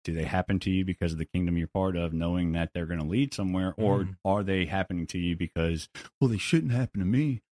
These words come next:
Speaker 1: I did such and such." It, it, test your own spirit. I mean, Second
Speaker 2: Yeah.
Speaker 1: Corinthians thirteen, at the very end of the book, he's like, you know, "Test yourself and find out where you're at inside of this relationship."
Speaker 2: Absolutely.
Speaker 1: And it's like, "Well, how do I do that?"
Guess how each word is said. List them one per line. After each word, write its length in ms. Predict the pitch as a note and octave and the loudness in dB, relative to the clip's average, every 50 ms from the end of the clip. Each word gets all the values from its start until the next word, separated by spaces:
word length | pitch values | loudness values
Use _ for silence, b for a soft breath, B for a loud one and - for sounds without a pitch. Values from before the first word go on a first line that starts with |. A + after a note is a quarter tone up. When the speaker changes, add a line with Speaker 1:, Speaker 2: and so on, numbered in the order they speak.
| - | -4
Speaker 1:
I 100 | - G#2+ | -2 0
did 220 | B2 C3 A#2+ A2+ - | 2 2 0 0 0
such 280 | - F#3+ G#3 G3 - | -2 0 0 -2 -2
and 120 | - G2 F2+ | -4 -6 -4
such." 220 | - G#2 E2 - _ _ _ _ _ _ _ _ _ _ - - - | -4 -4 -6 -6 _ _ _ _ _ _ _ _ _ _ -18 -10 0
It, 200 | - A#2 A#2 - A2+ | 2 2 2 2 -2
it, 100 | G#2 - _ - | -6 -8 _ -2
test 320 | - B2 A2+ G#2 - - | 2 2 4 2 2 0
your 120 | C3 B2+ | 0 2
own 180 | A2+ G#2+ A2+ A2 | 2 2 2 0
spirit. 420 | - - - C#3+ B2+ F#2 E2+ C#2 | 0 0 0 2 2 2 0 -2
I 40 | F2+ | -2
mean, 380 | G2 F#2 F2+ F2 F2 F2+ F2+ - _ - | -2 -2 0 0 -2 -2 -4 -4 _ -6
Second 220 | - G2 F#2 A2+ B2+ | -2 -2 0 0 0
Speaker 2:
Yeah. 40 | |
Speaker 1:
Corinthians 360 | B2 G#2 G2 - G#2 G2+ F#2+ - | 0 0 0 2 0 -2 -2 0
thirteen, 440 | G#2 G#2 G#2 - - A#2 A#2 F#2+ | -2 -4 -4 -2 -2 -2 -2 0
at 60 | E2 D#2 - | -2 -4 -4
the 40 | - | -4
very 200 | F2 E2 E2+ F2+ | -4 -2 0 0
end 140 | F#2 G2 F#2+ | 0 0 0
of 80 | F#2 F2 | 0 -2
the 40 | F2 | -2
book, 300 | F2+ A#2+ A2+ F#2+ F2 - | -2 0 0 -2 -2 -4
he's 200 | - F2 D#2+ - | -4 -4 -4 -2
like, 180 | D#2+ F2 E2 - | -4 -4 -4 -6
you 140 | - A2+ F#2+ | -6 -6 -6
know, 60 | D#2+ | -6
"Test 320 | E2 - - A#2 A#2 - - | -6 -4 -4 -4 -4 -4 -4
yourself 340 | A#2+ G2+ - G2+ F#2+ F2+ - | -6 -6 -4 -4 -4 -4 -4
and 120 | - E2 - - | -6 -10 -8 -6
find 200 | G2 G#2 A2 A2 | -6 -6 -4 -6
out 140 | G#2+ F#2 | -6 -6
where 100 | G2+ G2+ | -4 -2
you're 180 | F#2+ F#2 F2 F2 | -2 -2 -2 -2
at 220 | G2 C#3+ D3 - _ - | -2 -2 -4 -4 _ -12
inside 360 | G2+ F2 - - G#2+ G#2+ G#2 | -10 -10 -8 -4 -2 -2 -2
of 60 | F#2+ | 0
this 140 | F2 F2 - | -2 -4 -4
relationship." 680 | D2+ C#2+ D#2 B2 E3+ - - F#2+ - - D#2 D#2 - _ - | -6 -4 -2 0 0 0 -2 -4 -4 -4 -4 -6 -6 _ -6
Speaker 2:
Absolutely. 520 | G#2 G#2 - - G#2+ G#2 G2+ G2+ G2+ G2+ _ - | -8 -8 -8 -8 -8 -8 -6 -8 -10 -10 _ 2
Speaker 1:
And 80 | A2+ G2 | 2 2
it's 100 | - - | 2 0
like, 140 | F#2 E2 | -4 -4
"Well, 80 | G2+ G2 F#2+ | -4 -2 -2
how 140 | A#2 B2 B2 | 0 0 0
do 120 | A#2 A2 | 0 0
I 100 | A#2 A2+ | 0 -2
do 160 | G2+ G#2+ G#2 | 0 0 0
that?" 240 | A#2 B2 A2+ D#2+ - | 0 0 -2 -4 -6